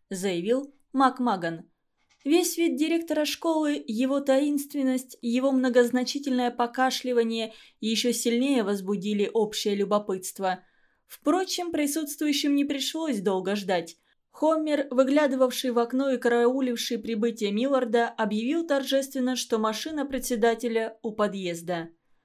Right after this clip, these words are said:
В этот день большой босс выглядел особенно парадно. Его щеки были краснее обыкновенного и лоснились. Сквозь коротко остриженные волосы просвечивала такая же красная кожа головы.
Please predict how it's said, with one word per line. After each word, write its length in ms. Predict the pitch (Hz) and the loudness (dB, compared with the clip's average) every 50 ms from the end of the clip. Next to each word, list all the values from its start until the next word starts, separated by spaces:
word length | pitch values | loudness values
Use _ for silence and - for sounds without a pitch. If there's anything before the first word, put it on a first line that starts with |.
| _ _ _ _ - | _ _ _ _ -2
В 60 | 247 | 0
этот 280 | 294 339 330 320 302 247 | 0 0 2 0 0 0
день 220 | 320 330 330 285 | 0 0 2 4
большой 400 | 247 262 262 262 - 294 294 285 | 4 2 2 2 -2 -2 -2 0
босс 320 | 240 247 294 302 285 - | 0 0 0 0 -2 -2
выглядел 640 | 269 262 269 233 240 254 254 214 254 254 247 233 - | -2 -2 0 0 0 -2 0 2 2 2 2 2 0
особенно 640 | - 208 208 208 - - 294 302 269 240 214 190 180 | -2 -2 -2 -2 -4 -4 -2 0 2 2 2 0 0
парадно. 640 | - 202 196 196 185 180 170 170 185 185 175 170 - - _ _ _ - | 0 0 2 2 2 2 0 0 -4 -4 -6 -6 -10 -16 _ _ _ -2
Его 240 | 208 220 214 220 214 | 2 2 4 4 4
щеки 380 | 214 - - 240 233 226 233 220 | 2 2 2 2 2 2 2 0
были 280 | 202 202 214 214 214 | 2 4 4 6 4
краснее 580 | 208 214 220 202 208 208 - 226 214 214 208 196 | 4 2 0 -2 -2 -2 -2 -2 -2 0 0 -2
обыкновенного 680 | 185 196 - 202 202 202 196 220 240 240 240 233 220 214 | -2 -4 -4 -4 -2 0 2 2 4 4 4 2 2 2
и 100 | 208 208 | 2 2
лоснились. 840 | 208 208 202 208 - - 233 254 262 226 185 147 - - - - _ _ _ _ _ _ _ | 0 0 -2 -4 -4 -2 0 0 2 0 0 -2 -4 -6 -10 -12 _ _ _ _ _ _ _
Сквозь 460 | - - - - 311 311 311 285 294 | -12 -10 -6 -4 -2 -2 -2 -2 -4
коротко 500 | - - 311 311 302 285 285 285 285 269 | -4 -2 0 0 0 0 0 0 0 0
остриженные 680 | 262 262 269 - 277 277 269 240 240 240 233 240 233 220 | 0 0 -2 -2 -2 0 0 0 0 0 2 2 2 4
волосы 540 | 214 233 247 277 285 247 254 254 - 262 240 | 6 6 6 6 4 2 0 0 -2 -2 -2
просвечивала 840 | - 226 220 220 220 - 233 240 247 240 240 - 233 226 220 220 214 | 0 0 -2 -2 -2 -4 -4 -4 -4 -4 -4 -4 -4 -2 -2 -2 -2
такая 460 | 214 220 214 214 247 233 233 220 214 | -4 -4 -4 -2 0 0 2 0 0
же 140 | 208 220 214 | -2 -4 -6
красная 560 | 214 - 226 214 208 208 - 220 208 202 208 | -4 -2 0 0 0 0 -2 -4 -4 -4 -4
кожа 360 | 208 - 214 202 202 202 202 | -4 -2 -2 -2 -2 -2 -4
головы. 680 | 196 185 202 202 214 220 214 233 202 175 160 - - | -6 -4 -4 -2 -2 -2 0 0 0 0 -2 -4 -8